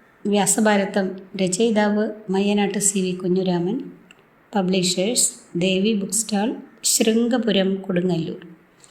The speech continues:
എല്ലാവർക്കും ഭഗവാന്റെ അനുഗ്രഹാശിസ്സുകൾ ഉണ്ടാകട്ടെ എന്ന് പ്രാർത്ഥിക്കുന്നു. ഇന്നത്തെ ഭാഗത്തിലേക്ക്. ഹരേ കൃഷ്ണ. അഞ്ച്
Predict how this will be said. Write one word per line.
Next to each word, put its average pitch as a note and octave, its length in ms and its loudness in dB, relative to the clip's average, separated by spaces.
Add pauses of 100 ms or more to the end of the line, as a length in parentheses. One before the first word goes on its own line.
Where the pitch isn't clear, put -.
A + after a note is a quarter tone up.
(1040)
എല്ലാവർക്കും G#3 800 -2 (420)
ഭഗവാന്റെ F3+ 580 0 (640)
അനുഗ്രഹാശിസ്സുകൾ F3 1120 -2 (140)
ഉണ്ടാകട്ടെ F3+ 580 2 (160)
എന്ന് F#3+ 140 2
പ്രാർത്ഥിക്കുന്നു. E3+ 680 -4 (920)
ഇന്നത്തെ G3 480 2 (380)
ഭാഗത്തിലേക്ക്. E3 840 0 (720)
ഹരേ A3 400 2 (440)
കൃഷ്ണ. A3 280 -4 (1500)
അഞ്ച് A3+ 600 2